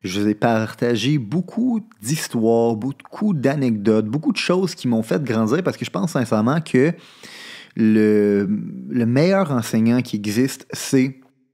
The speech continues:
la vie. C'est l'univers.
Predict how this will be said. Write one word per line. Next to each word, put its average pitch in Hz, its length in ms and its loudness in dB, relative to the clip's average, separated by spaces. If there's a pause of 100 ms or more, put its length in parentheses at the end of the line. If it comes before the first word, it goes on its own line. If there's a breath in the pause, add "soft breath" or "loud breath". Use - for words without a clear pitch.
(140)
la 110 200 4
vie. 95 200 -6 (960 loud breath)
C'est - 180 0
l'univers. 120 760 2